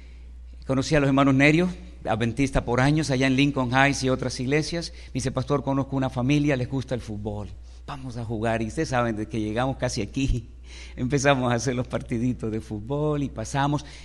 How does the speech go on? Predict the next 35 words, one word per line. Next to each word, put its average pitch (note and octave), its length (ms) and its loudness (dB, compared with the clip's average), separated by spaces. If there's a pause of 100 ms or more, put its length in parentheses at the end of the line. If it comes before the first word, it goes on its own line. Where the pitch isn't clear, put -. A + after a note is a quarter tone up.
Y B2+ 300 -6
los C3+ 160 0
jóvenes, G#3 560 0
allí C#3 220 -2
empezamos. G3+ 720 -2
Ellos E3 220 -2
saben, F3+ 300 0
orábamos D3 540 6
con D#3 180 2
ellos, E3+ 260 2
nos D3 140 0
abrazábamos D3+ 560 2
con D#3 180 2
ellos, E3 240 2
compartíamos D3 600 2
con D3+ 160 4
ellos. E3 260 4 (340)
Venían, C#3 600 4
jugábamos D3+ 680 0
y C3 40 -2
luego B2+ 220 0
se A#2+ 140 -4
quedaban B2+ 380 -2
para A#2+ 140 -2
el A2+ 60 -4
programa A#2 420 0
del A2 120 -2
vesper-, A2 520 -2 (100)
el - 360 -8
programa A#2 360 0
del G#2 100 -2
viernes A2 380 -2
en G#2+ 80 -2
la G#2 80 -4
noche. B2+ 380 -4